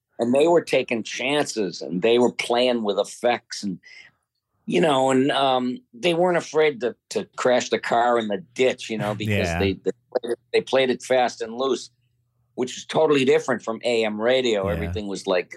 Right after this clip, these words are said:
Speaker 1: uh, you know, "It's Johnny Bannon, the Human Cannon, saying what's in you, gonna come out, and that's what rock and roll is all about."
Speaker 2: <laughs> Yeah.
Speaker 1: "Eat this slop here, we got some friends, Mister Roy Orbison, nineteen sixty-one," you know.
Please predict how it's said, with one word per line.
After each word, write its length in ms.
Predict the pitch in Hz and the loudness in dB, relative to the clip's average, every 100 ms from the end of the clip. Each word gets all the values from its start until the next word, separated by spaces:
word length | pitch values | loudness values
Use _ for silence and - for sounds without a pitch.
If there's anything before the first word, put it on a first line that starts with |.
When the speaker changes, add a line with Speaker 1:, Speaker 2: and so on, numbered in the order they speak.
| 92 | -6
Speaker 1:
uh, 100 | 90 _ _ - _ _ - | -6 _ _ -20 _ _ -2
you 100 | 110 | 0
know, 220 | 123 131 | 4 2
"It's 100 | 110 | 2
Johnny 280 | 90 143 143 | 0 0 2
Bannon, 260 | 147 147 | 2 0
the 80 | 139 | 2
Human 180 | 143 143 | 0 0
Cannon, 300 | 147 156 123 | -2 -2 -2
saying 160 | 135 131 | -2 -2
what's 160 | 123 | -4
in 120 | 139 | -4
you, 120 | 139 123 | -4 -4
gonna 140 | 117 | -6
come 120 | 127 | -2
out, 260 | 151 160 107 | 0 0 -2
and 120 | 90 | -14
that's 180 | 98 - | -16 -10
what 80 | 95 | -6
rock 160 | 110 107 | -6 -4
and 100 | 113 | 0
roll 180 | 117 | 2
is 80 | 131 | 4
all 140 | 131 110 | 4 4
about." 300 | 117 123 143 | 4 2 2
Speaker 2:
<laughs> 160 | 131 131 120 - 123 - | 0 0 -2 -4 -8 -6
Yeah. 220 | 98 98 | -8 -4
Speaker 1:
"Eat 100 | - | -2
this 180 | 185 175 | -2 -2
slop 300 | - 175 - | 0 -2 2
here, 140 | 160 160 | 2 2
we 80 | |
got 120 | 147 131 | 0 -6
some 140 | 120 | -4
friends, 300 | 165 170 143 | -2 -2 -4
Mister 240 | 120 - | -12 -8
Roy 260 | 131 185 202 | 0 4 4
Orbison, 500 | 185 165 147 127 113 _ - | 4 2 -2 -6 -12 _ -8
nineteen 560 | 120 196 175 147 135 113 | -4 -2 -2 -4 -4 -6
sixty-one," 920 | - 202 - - 160 139 143 143 113 - _ _ | -8 -8 -8 -2 0 2 0 -2 -8 -16 _ _
you 60 | |
know. 60 | 123 | -6